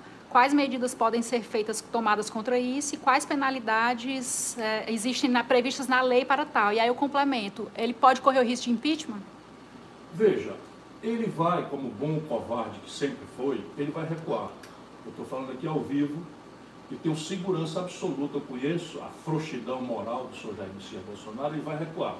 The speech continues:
Speaker 2: Vai tentar dizer que não disse, vai tentar dizer que apenas replicou, et cetera, et cetera. Foi porque ele é um frouxo, é um covarde, mas ele tá, tá testando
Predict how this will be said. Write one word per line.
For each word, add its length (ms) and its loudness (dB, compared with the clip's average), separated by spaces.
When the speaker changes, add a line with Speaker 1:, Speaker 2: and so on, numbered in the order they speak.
Speaker 2:
Vai 120 -6
tentar 360 -8
dizer 300 -8
que 140 -14
não 120 -10
disse, 380 2
vai 100 -8
tentar 300 -10
dizer 260 -10
que 80 -12
apenas 360 -8
replicou, 640 -6
et 100 -16
cetera, 300 -8
et 60 -10
cetera. 460 -6
Foi 100 -6
porque 240 -6
ele 120 -4
é 40 -2
um 60 -2
frouxo, 420 -4
é 40 -4
um 40 -4
covarde, 520 -2
mas 160 -6
ele 180 -2
tá, 160 -6
tá 140 -4
testando 720 2